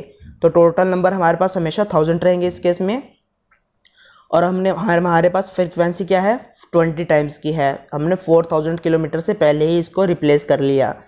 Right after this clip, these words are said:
तो क्या रहेगी हमारे पास प्रोबेबिलिटी, ट्वेंटी upon वन थाउजेंड। जैसे कि मैंने आपको बताया है,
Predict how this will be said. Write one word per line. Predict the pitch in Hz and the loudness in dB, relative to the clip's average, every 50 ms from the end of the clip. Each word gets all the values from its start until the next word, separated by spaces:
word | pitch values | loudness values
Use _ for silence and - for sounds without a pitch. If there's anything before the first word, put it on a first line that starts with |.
| _ _ _ _ _ _ _ _ _ - | _ _ _ _ _ _ _ _ _ 0
तो | - 165 | 0 0
क्या | 165 - 180 175 180 | 2 2 4 4 4
रहेगी | 185 185 185 180 175 175 | 4 4 4 2 2 2
हमारे | 190 185 180 175 175 175 - | 0 0 0 0 -2 0 2
पास | 196 202 202 208 | 2 2 2 0
प्रोबेबिलिटी, | - 165 170 165 165 165 165 170 170 170 - 180 202 226 - - _ _ _ _ _ _ _ _ - | 0 0 2 4 2 2 2 0 -2 -2 -2 -2 -4 -4 -6 -12 _ _ _ _ _ _ _ _ -4
ट्वेंटी | - 165 165 160 160 156 156 180 190 220 202 - | -2 0 0 0 0 -2 -2 -2 -2 0 0 0
upon | 151 147 - 156 160 185 233 247 233 202 | 0 0 2 2 2 2 2 0 0 0
वन | 233 247 240 | 0 0 0
थाउजेंड। | 240 240 220 208 208 202 208 208 208 208 - - 156 | 2 2 2 2 2 2 0 -2 -4 -6 -10 -8 -4
जैसे | 143 156 156 - 165 | -2 -2 -2 -2 -4
कि | 160 175 | -4 -2
मैंने | 165 165 165 165 170 | 0 0 0 0 -2
आपको | 170 - 170 | -2 -4 -4
बताया | 170 175 190 190 190 | 0 0 2 2 2
है, | 190 - | 0 -2